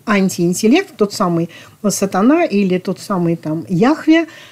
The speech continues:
что это не то, что там какой-то бог или, эм, к-, какая-то сущность, это, скорее всего, эгрегор, но, м, именно и интеллект, как компьютер такой, но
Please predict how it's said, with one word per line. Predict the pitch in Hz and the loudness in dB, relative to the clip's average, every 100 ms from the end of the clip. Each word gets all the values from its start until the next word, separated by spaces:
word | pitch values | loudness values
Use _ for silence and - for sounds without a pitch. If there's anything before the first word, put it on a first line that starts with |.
| - - | -20 -12
что | - 220 | -2 0
это | 214 226 220 196 | 2 2 2 2
не | 214 | 2
то, | 208 349 | 2 0
что | 349 254 | 0 0
там | 180 | 0
какой-то | 180 202 196 190 | -2 -2 -2 0
бог | 190 196 - | 0 0 0
или, | 180 175 180 | 0 0 -2
эм, | 185 175 175 170 165 170 | -2 0 0 -2 -4 -6
к-, | - 190 190 | -10 -16 -6
какая-то | 202 202 196 | -2 -2 -2
сущность, | 196 208 - 165 - | -2 -2 -2 -4 0
это, | 254 247 | 0 0
скорее | - 214 214 | 0 2 2
всего, | 196 196 185 | 0 0 0
эгрегор, | 190 175 247 311 370 339 | 2 2 2 4 2 0
но, | 202 220 233 | 2 2 0
м, | 196 196 170 190 _ - | -2 -4 -6 -14 _ 0
именно | 233 247 247 247 - | 4 6 4 2 0
и | 220 208 - - - | 2 0 -4 -18 -6
интеллект, | 226 226 220 240 220 - | 2 4 4 4 2 0
как | 185 - | -6 -2
компьютер | 208 208 226 247 214 160 | 0 2 4 4 4 -2
такой, | 151 170 - 185 - | -4 -6 -4 -4 0
но | 196 202 | 0 0